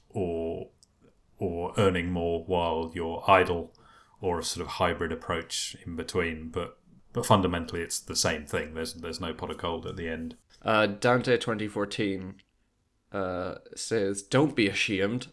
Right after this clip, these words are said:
Speaker 2: own it. Don't have guilty pleasures. Admit your love for something. Cling on to it with your dear life."
Speaker 1: You go,
Speaker 2: And then
Speaker 1: girl.
Speaker 2: he says, "Nintendo Badge Arcade" as well. Uh, so, <laughs>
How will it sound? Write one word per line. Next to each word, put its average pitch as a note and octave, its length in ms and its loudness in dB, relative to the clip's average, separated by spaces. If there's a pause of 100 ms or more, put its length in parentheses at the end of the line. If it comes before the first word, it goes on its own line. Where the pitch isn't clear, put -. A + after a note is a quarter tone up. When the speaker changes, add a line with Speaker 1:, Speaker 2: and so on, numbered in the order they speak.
Speaker 2:
own C3 240 2
it. - 340 -4
Don't A2+ 220 4
have B2 260 -2
guilty F2+ 320 0
pleasures. G2 500 -2
Admit A#2 400 -4
your A2 120 2
love G2+ 260 0
for F#2 140 -6
something. G#2 480 -6
Cling A#2+ 260 -2
on G2+ 220 -4
to F#2 160 -2
it F#2+ 100 -4
with F#2+ 200 -10
your G2+ 120 2
dear A2 280 2
life." - 480 -4 (180)
Speaker 1:
You E3+ 320 0 (100)
go, C#3+ 260 6
Speaker 2:
And C3+ 80 0
then B2+ 140 10
Speaker 1:
girl. G#2+ 160 10
Speaker 2:
he G2+ 60 8
says, G2 380 6 (380)
"Nintendo G#2 540 4
Badge F#2+ 280 0
Arcade" E2 380 -4
as - 140 -8
well. - 300 -8 (720)
Uh, G2+ 260 4
so, - 180 6
<laughs> - 880 4